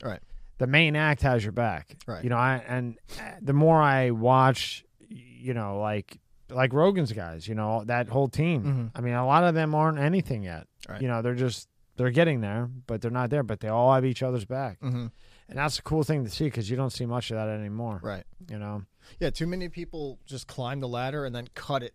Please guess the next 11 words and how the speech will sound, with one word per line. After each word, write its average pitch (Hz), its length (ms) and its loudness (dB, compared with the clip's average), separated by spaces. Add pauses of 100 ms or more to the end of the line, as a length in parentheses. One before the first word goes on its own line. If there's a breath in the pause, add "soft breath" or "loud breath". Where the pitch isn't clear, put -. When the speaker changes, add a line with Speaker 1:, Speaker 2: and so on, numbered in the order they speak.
Speaker 1:
once 120 220 -8
they're 113 200 -8
up. 110 180 -8 (120)
Like, 110 260 -8
that's, - 380 -8 (420)
like, 190 180 2 (280)
what - 140 -12
the 139 80 -10
fuck, 135 280 -4 (200)
you 120 80 -6
know? 113 220 -4